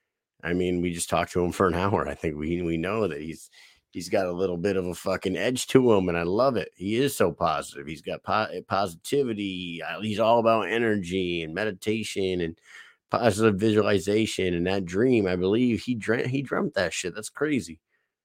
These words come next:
He kinda, like, he manifested that fucking fight. I swear to God. I don't know. I don't know if that kid was scared, but, you know.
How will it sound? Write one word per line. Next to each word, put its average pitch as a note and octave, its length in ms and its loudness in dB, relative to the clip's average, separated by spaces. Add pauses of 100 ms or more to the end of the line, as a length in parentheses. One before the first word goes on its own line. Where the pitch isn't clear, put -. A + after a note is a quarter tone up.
(320)
He A#2 120 -4
kinda, C#3+ 320 2
like, B2 240 -4
he A2 260 -2
manifested A2 720 0
that D#2+ 220 -2
fucking D2+ 300 -8
fight. D2 300 -6
I D#2+ 40 -10
swear E2+ 220 -6
to D2+ 80 -6
God. A#1 280 -10 (160)
I F#2+ 140 -4
don't G2 120 0
know. D2+ 100 -4
I E2+ 80 0
don't D3+ 120 2
know B2+ 100 2
if G#2 100 -2
that F2+ 120 -4
kid F#2 140 -8
was C#2 100 -14
scared, A#2 640 -4
but, C#2+ 220 -4 (800)
you F2+ 140 0
know. E2 260 -2